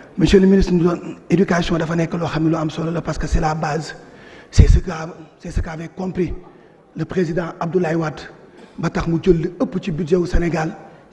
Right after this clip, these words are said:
jagleel ko li nga xam ne moo nekk éducation. Et pour année, pour am année scolaire boo xam ne bu stable lay doon, il nous faut deux choses. Mooy ñu respecter engagement yi nga xam ne jëloon nañ ko ak ñi nga xam ne ñoo nekk enseignants yi.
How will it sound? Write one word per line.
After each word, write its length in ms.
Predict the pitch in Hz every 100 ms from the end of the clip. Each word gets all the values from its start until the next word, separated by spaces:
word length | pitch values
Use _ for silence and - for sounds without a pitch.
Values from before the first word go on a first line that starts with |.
| 135
jagleel 320 | 160 165 160
ko 80 | 170
li 80 | 165
nga 100 | 151
xam 180 | 156
ne 60 | 156
moo 180 | 160 160
nekk 200 | 160 - - - - -
éducation. 560 | 180 165 - 151 - 156 - - - - -
Et 80 | 170
pour 200 | 196 196 202
année, 200 | 202 202 -
pour 140 | 208
am 120 | 214 - 214
année 260 | 208 196 - 185
scolaire 340 | - 190 185
boo 120 | 156 170
xam 160 | 175
ne 80 | 170
bu 80 | 151 - 185
stable 400 | - 180 170 175
lay 160 | 160
doon, 180 | 147 131 - - - - - -
il 140 | 208 208
nous 80 | 196
faut 180 | 185
deux 200 | 160 175
choses. 360 | 175 175 - - - - - - - -
Mooy 400 | 165 180 180 - - - -
ñu 140 | 170 175
respecter 680 | 170 - 156 156 190 - - -
engagement 520 | 165 170 156 151 156
yi 80 | 151
nga 120 | 165
xam 200 | 160 165
ne 60 | 175 - 175
jëloon 340 | 139 165 170 170
nañ 140 | 165
ko 120 | - -
ak 100 | 165 - -
ñi 80 | 202
nga 100 | 160
xam 140 | - 180
ne 60 |
ñoo 100 | 190
nekk 200 | 190 165 -
enseignants 420 | 175 165 165
yi. 60 | 156